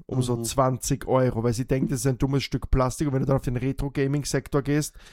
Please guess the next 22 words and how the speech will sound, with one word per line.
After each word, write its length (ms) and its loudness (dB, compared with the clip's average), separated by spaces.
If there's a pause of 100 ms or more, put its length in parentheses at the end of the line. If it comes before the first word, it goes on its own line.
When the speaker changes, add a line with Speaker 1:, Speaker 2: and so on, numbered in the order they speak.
(120)
Speaker 2:
Ja. 100 -2
Speaker 1:
verkaufst 340 2
du 60 0
jedes 200 2
dieser 220 2
Spiele 320 0
schon 160 0
alleine 360 2
um 280 0 (280)
Speaker 2:
Ja. 180 2
Speaker 1:
drei, 160 4
vierhundert 380 4
Euro, 180 4
je 60 0
nachdem, 220 -4
welches 240 -2
es 100 -4
ist. 240 -6 (460)
Ich 100 -6
glaub, 140 8
auf 120 0
die, 400 0